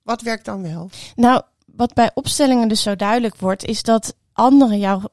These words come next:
Speaker 2: gevoel gaan representeren.
Speaker 1: Ja.
Speaker 2: Daar waar jij geen contact meer mee hebt.
Speaker 1: Ja. Met die
Speaker 2: Ehm,
Speaker 1: delen bedoel je?
Speaker 2: Met
Speaker 1: Ja.
Speaker 2: die delen, inderdaad.
Speaker 1: Ja.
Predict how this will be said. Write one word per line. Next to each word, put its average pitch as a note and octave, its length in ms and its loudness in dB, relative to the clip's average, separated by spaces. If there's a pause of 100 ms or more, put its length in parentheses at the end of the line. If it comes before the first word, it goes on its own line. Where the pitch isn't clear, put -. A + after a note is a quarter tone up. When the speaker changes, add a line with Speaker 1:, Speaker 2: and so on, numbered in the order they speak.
Speaker 2:
gevoel - 420 -4
gaan G3 200 -6
representeren. E3 960 -8
Speaker 1:
Ja. E3 320 -4 (140)
Speaker 2:
Daar G3 240 -2
waar G3 160 -6
jij F#3 200 -8
geen A3 280 -8
contact F#3+ 380 -6
meer F3 160 -6
mee E3 200 -6
hebt. - 300 -20
Speaker 1:
Ja. F3+ 280 -4 (400)
Met F3+ 200 -2
die G#3 80 -2
Speaker 2:
Ehm, G3 80 -2
Speaker 1:
delen E3 360 2
bedoel E3+ 240 -2
je? E3 220 -4 (140)
Speaker 2:
Met A3 160 0
Speaker 1:
Ja. F#3+ 120 4
Speaker 2:
die G3+ 120 -4
delen, A#3 260 -4
inderdaad. F#3 520 -4
Speaker 1:
Ja. - 120 -20